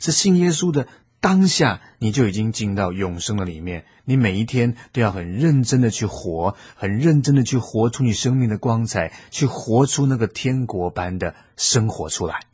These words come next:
并且时刻去经历上帝丰富的恩典。好了，我们继续看下去。在第三十一节之后呢，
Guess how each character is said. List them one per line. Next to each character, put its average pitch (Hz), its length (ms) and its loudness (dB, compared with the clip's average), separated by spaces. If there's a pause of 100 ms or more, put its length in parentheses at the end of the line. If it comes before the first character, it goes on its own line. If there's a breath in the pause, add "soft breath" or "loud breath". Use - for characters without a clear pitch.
(160 loud breath)
并 143 160 4
且 98 140 -2
时 113 220 0
刻 110 200 0
去 101 160 -4
经 123 360 0
历 104 140 0
上 92 320 -2
帝 90 180 -6
丰 101 400 -2
富 90 280 -6
的 82 100 -10
恩 95 320 -2
典。 87 240 -6 (600 loud breath)
好 143 80 0
了， - 20 6
我 208 60 6
们 196 60 8
继 196 120 0
续 190 100 0
看 147 220 4
下 101 160 0
去。 92 260 -6 (360 loud breath)
在 185 120 2
第 185 140 4
三 196 280 4
十 190 280 0
一 202 160 6
节 107 260 0
之 117 160 -4
后 110 220 0
呢， 87 160 -4